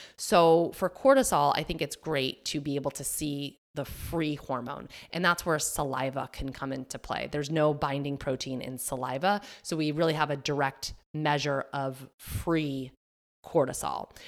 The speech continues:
Saliva is also the, uh, the way to show c-, our cortisol awakening response. So I've talked about that a bunch on the show, but our cortisol awakening response is this big surge of cortisol that we get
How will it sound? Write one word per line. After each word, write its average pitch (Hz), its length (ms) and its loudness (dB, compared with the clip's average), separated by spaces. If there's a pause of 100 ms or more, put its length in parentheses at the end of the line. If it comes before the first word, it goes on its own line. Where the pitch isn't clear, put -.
(300)
Saliva 151 1000 2
is 147 220 -2 (100)
also 151 520 2
the, 151 520 -4
uh, 143 160 -2
the 147 80 -4
way 143 180 0
to 139 220 -4
show 139 340 0
c-, - 100 -20 (120)
our 147 80 2
cortisol 151 540 0
awakening 143 520 0
response. 262 480 0
So - 60 0
I've 139 80 0
talked - 280 -4
about 143 260 -6
that 139 280 -2
a - 40 -12
bunch 143 280 -4
on 139 100 -6
the 135 60 -6
show, 139 240 0
but 139 120 -4
our 135 80 -2
cortisol 180 500 2
awakening 139 480 -2
response 139 540 0 (340)
is 156 140 -2
this 151 160 -4
big 151 460 0
surge 147 640 0
of 139 120 -12
cortisol 139 680 4 (320)
that 147 340 2
we 151 80 -2
get 139 260 2